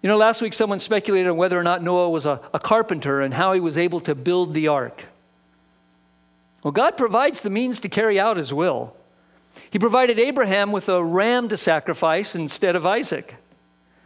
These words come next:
Abraham had predicted so when he told Isaac God would provide for himself the lamb for the burnt offering. You know the, you know the account of, of Abraham offering Isaac or going to offer Isaac.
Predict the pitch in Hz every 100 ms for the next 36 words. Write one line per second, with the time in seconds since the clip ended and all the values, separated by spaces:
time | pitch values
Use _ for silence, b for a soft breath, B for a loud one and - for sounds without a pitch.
0 | b b b b b 240 302 233 240 185
1 | 185 247 - 220 - 196 196 185 208 254
2 | 202 170 180 170 185 202 196 180 - -
3 | - 175 143 220 247 - 220 185 196 -
4 | 233 233 - 190 185 196 202 190 - 170
5 | 147 175 175 175 170 156 147 208 233 190
6 | 165 147 - - 233 233 202 170 170 170
7 | 190 185 131 208 170 147 185 175 156 160
8 | 170 160 151 160 160 175 190 170 143 143
9 | 139 175 190 185 160 147 143 156 165 185
10 | 147 -